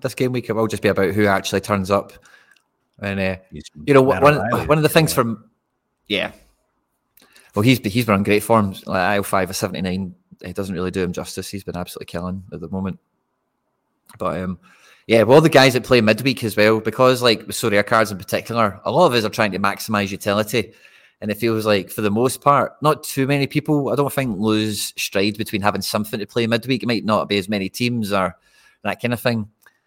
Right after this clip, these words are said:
Speaker 1: Um, and it is always, like, you know, midweek, it's European football. It's the best teams from the best leagues that qualified last year and got into these groups and all the rest of it. So,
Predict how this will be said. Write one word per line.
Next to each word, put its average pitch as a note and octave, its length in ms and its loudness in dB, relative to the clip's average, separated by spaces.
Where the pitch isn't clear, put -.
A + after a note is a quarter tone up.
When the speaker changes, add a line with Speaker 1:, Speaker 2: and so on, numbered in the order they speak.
Speaker 1:
Um, F#2+ 480 -4
and F#2+ 320 -6
it G#2+ 160 2
is A2+ 140 2
always, A2+ 260 2
like, G2+ 140 0
you G2+ 100 -6
know, D#2+ 80 -8
midweek, G#2 560 -4
it's - 400 -6
European G#2+ 480 -2
football. G2 480 -4
It's F2 160 -10
the G#2+ 80 -6
best G#2 420 0
teams G#2 320 -4
from G2+ 180 -6
the F#2+ 80 -4
best A2 340 2
leagues G#2+ 260 -4
that - 160 -10
qualified A2 540 2
last G#2+ 280 -2
year A2 120 -4
and G2 60 -6
got A#2+ 80 -2
into A#2 180 -8
these G#2+ 160 -4
groups - 340 -8
and G#2 100 -4
all G2+ 80 2
the G2 60 0
rest F#2 240 -6
of G#2+ 80 -6
it. - 140 -6
So, G2+ 240 -4